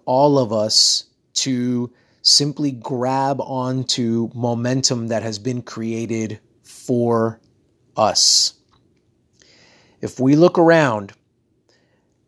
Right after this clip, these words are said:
I think we can all point to at least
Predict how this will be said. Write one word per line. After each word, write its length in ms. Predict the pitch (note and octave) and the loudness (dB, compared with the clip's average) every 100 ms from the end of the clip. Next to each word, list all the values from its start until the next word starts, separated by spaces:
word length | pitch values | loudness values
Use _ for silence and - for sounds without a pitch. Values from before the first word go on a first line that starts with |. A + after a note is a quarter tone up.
| _ _ _ _ _ | _ _ _ _ _
I 160 | - A#2 | -4 -4
think 420 | - D3+ D3+ - | -2 0 0 2
we 100 | D3+ | 0
can 220 | - C3 - | 0 -6 -2
all 420 | - C3 C3+ C3+ | 4 8 10 8
point 460 | C3+ - C#3 C#3 - | 4 -4 -2 -2 -2
to 320 | - C3 B2 | 0 0 0
at 260 | B2 B2 - | -2 -6 -4
least 560 | B2+ E3+ G3 - - | -4 0 2 2 0